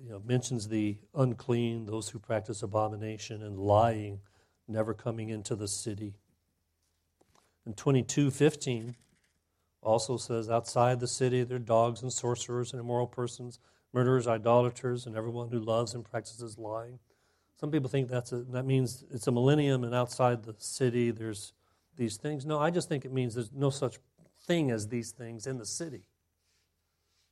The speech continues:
And the people who are these things are lost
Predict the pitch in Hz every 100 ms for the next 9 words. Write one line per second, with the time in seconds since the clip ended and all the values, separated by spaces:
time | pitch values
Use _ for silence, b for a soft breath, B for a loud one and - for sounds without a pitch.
0 | _ _ _ _ _ _ 117 113 - 175
1 | 165 143 143 127 143 135 165 165 117 107
2 | - _ _ - 120 135 151 120 -